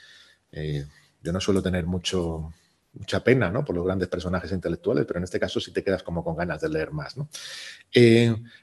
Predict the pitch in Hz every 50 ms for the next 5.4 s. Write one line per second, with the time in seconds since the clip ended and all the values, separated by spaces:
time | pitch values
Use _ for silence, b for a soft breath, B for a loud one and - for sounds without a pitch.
0 | B _ - 127 120 143 135 156 147 151 156 147 147 - - 131 - 151 139 143
1 | - 147 147 139 135 - - 143 147 143 135 135 135 123 113 110 104 - 90 -
2 | 107 104 98 98 104 117 127 120 117 104 - 127 127 131 123 - 117 - - 131
3 | - 127 131 127 113 - 120 120 123 - 127 - - 147 151 156 165 190 208 185
4 | 135 - _ _ _ 104 92 85 87 92 127 127 - 123 107 87 85 - - 73
5 | 76 82 101 147 156 120 98 -